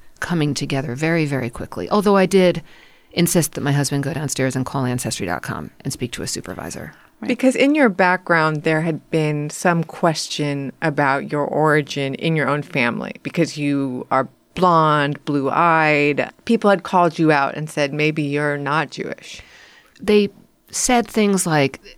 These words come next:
Speaker 1: "There's no way you're Jewish," or, "You can't possibly be Jewish," or, you know, notably, there was a much older woman, a Holocaust survivor,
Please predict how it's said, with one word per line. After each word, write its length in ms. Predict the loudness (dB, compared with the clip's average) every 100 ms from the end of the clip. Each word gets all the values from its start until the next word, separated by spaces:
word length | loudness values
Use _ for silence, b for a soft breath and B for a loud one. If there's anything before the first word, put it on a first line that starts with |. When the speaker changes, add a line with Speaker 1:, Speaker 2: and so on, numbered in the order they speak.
| 0
Speaker 1:
"There's 240 | 2 4
no 140 | 4 4
way 220 | 4 4
you're 100 | 2
Jewish," 420 | -2 -4 -4 -2
or, 60 | -2
"You 80 |
can't 220 | 0 -2 -2
possibly 500 | -2 0 -2 -4 -6
be 160 | -6
Jewish," 460 | -8 -8 -8 -8 -4
or, 380 | -2 0 -2 -6 B B B B B _ -6
you 100 | 0
know, 100 | 2
notably, 920 | 2 4 4 2 2 2 2 2 -2
there 220 | -4 -4 -2
was 320 | -2 -4 -6 -8
a 300 | -8 -8 -12 _
much 260 | -4 -2 0
older 200 | -2 0
woman, 260 | -2 -2 -2
a 40 |
Holocaust 420 | -2 -4 -6 -6
survivor, 680 | -6 -6 -6 -6 -6 -8